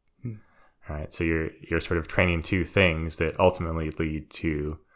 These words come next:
Speaker 2: better endurance. More mitochondria, and then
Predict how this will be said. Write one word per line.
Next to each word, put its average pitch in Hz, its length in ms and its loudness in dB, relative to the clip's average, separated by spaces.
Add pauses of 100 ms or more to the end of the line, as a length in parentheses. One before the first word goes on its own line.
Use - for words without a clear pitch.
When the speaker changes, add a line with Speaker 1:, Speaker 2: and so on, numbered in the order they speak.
(260)
Speaker 2:
better 82 300 8
endurance. 76 640 0 (1000)
More 87 200 6
mitochondria, 104 800 4
and 80 220 -2
then 82 400 0